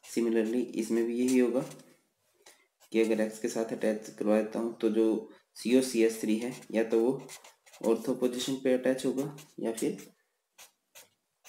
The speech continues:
para position पे attach होगा।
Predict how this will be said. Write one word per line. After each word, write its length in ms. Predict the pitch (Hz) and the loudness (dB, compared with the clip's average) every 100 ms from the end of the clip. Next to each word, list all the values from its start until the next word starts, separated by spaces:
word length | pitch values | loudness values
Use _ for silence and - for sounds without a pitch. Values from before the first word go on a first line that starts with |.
| - _ - - - - - - _ _ _ - _ _ _ - - _ _ _ _ _ _ _ _ - _ - - _ - - _ _ - | -20 _ -20 -20 -20 -20 -20 -20 _ _ _ -20 _ _ _ -20 -20 _ _ _ _ _ _ _ _ -20 _ -20 -20 _ -20 -20 _ _ 2
para 260 | 123 117 | 4 2
position 360 | 113 110 110 107 | 0 -2 0 0
पे 100 | 107 | 0
attach 280 | 104 104 107 | 0 -2 0
होगा। 180 | 104 | 0